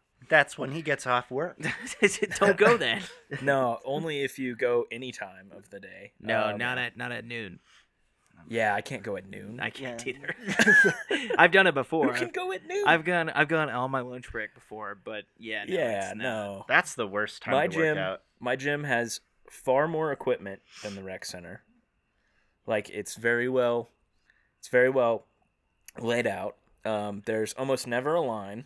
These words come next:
Speaker 3: for any piece of equipment. And if there is a line, you can just,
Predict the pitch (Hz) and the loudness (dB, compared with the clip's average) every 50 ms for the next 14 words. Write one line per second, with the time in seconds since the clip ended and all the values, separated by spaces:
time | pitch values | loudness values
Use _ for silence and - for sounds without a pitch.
0 | _ _ _ _ _ _ _ _ _ _ _ _ _ _ _ _ _ _ _ _ | _ _ _ _ _ _ _ _ _ _ _ _ _ _ _ _ _ _ _ _
1 | - - 127 - 127 127 123 113 104 107 - _ _ _ _ _ - 110 - - | -8 -8 -6 -4 -4 -4 -4 -6 -8 -8 -12 _ _ _ _ _ -12 -10 -10 -10
2 | 107 101 98 - - 101 - - 95 98 104 _ _ _ _ _ _ _ _ _ | -10 -12 -12 -10 -8 -8 -8 -8 -10 -14 -16 _ _ _ _ _ _ _ _ _
3 | _ _ _ _ _ _ - 120 123 131 131 - - 143 147 160 165 165 127 120 | _ _ _ _ _ _ -8 -6 -4 -4 -4 -2 0 0 2 2 2 2 2 2
4 | 123 127 127 127 127 120 120 - - 131 117 117 113 - - | 0 0 0 -2 -2 -4 -8 -10 -10 -8 -4 -4 -4 -4 -6